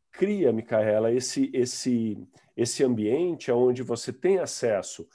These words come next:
às aplicações e aos dados de uma forma que seja, eh, eh, positiva? Ou seja, se você toda hora tiver que ficar entrando com uma senha, se ele perder a conexão toda hora, você tem que se logar novamente.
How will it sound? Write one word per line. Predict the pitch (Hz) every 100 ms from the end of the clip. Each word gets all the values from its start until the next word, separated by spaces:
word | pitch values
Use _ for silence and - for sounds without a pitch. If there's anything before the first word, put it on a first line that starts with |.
| _ -
às | 127 139
aplicações | 135 107 113 117 98 113 104 92
e | 98
aos | 92 87
dados | 98 110 143 185 - - _ _ _ -
de | 117
uma | 156 151
forma | - 147 151 156 151
que | -
seja, | - 147 147 135 147 147 147 _ _ _
eh, | 123 123 123 -
eh, | 123 120 -
positiva? | 165 143 147 - 127 117 101
Ou | 104
seja, | - 101 104
se | -
você | 139 214
toda | - 262 196
hora | 170 165
tiver | - 143
que | 131
ficar | _ -
entrando | 120 127 131
com | 131
uma | 127
senha, | - 95 73 64 - _ _ _ _ _
se | - 165
ele | 185
perder | 185 170 127 175
a |
conexão | 170 170 143 - 143
toda | 143 139 120
hora, | 117 135
você | 131 - 123
tem | 127
que | 120
se | -
logar | 127 107 110 110
novamente. | 117 113 107 85 69 - -